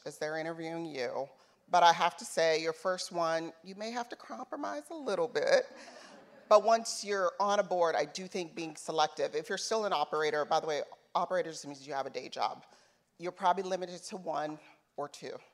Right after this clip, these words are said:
So be super selective. And if you're like me, by the way, uh, I just switched to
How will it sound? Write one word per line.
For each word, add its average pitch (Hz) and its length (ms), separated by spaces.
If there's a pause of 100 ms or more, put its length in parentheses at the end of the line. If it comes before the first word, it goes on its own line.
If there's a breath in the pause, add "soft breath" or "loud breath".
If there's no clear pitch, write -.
(340 soft breath)
So - 160
be 175 180
super - 320
selective. 143 760
And 160 120
if 170 160
you're 170 100
like 160 260
me, 160 400
by 160 100
the 151 80
way, 147 260 (100)
uh, 147 360
I 143 60 (180)
just 165 300
switched - 380
to 156 200